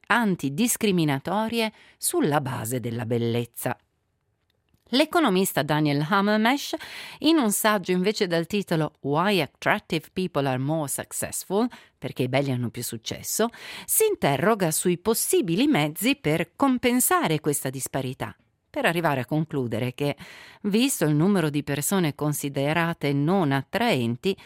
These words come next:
il rischio sarebbe quello di creare la più numerosa categoria protetta del mondo. Un gruppo del quale, peraltro, mm, qualcuno difficilmente vorre-, vorrebbe fare parte,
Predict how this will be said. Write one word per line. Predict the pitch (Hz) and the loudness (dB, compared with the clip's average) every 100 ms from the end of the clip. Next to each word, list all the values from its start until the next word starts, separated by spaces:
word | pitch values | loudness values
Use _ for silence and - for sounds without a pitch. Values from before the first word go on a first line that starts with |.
| - - _ | -20 -20 _
il | 330 208 127 | 0 2 2
rischio | 123 - - 170 | 0 0 -2 -2
sarebbe | - 233 220 196 | 0 0 2 0
quello | 170 135 | 0 0
di | 131 165 | 0 -2
creare | 214 208 120 107 143 | 0 0 -2 -2 -2
la | 143 | -2
più | 127 147 | 0 2
numerosa | 156 180 277 190 160 190 156 | 4 4 4 2 2 2 0
categoria | - 196 - 143 147 151 131 120 | 0 -2 -2 -2 0 0 -2 -4
protetta | 175 175 170 - - 107 | -4 -6 -6 -12 -12 -10
del | 110 | -6
mondo. | 107 104 101 101 113 _ _ _ _ - - - - | -6 -6 -6 -8 -10 _ _ _ _ -18 -16 -18 0
Un | 359 | 4
gruppo | 240 180 147 | 4 2 2
del | 170 180 | 0 0
quale, | 196 151 117 127 | 0 0 0 -2
peraltro, | 143 175 143 117 113 139 160 - _ | -2 -2 0 -2 -6 -6 -6 -8 _
mm, | 202 202 - - - 175 | -4 -4 -4 -14 -8 -2
qualcuno | 226 226 156 190 | -2 0 0 0
difficilmente | 139 151 147 143 170 226 170 | 0 -4 -2 0 0 0 -2
vorre-, | 127 117 113 - | -4 -6 -8 -8
vorrebbe | 139 139 127 127 | -2 0 0 -2
fare | 139 - 135 | -4 -2 -4
parte, | - 123 117 - - | -4 -6 -6 -10 -12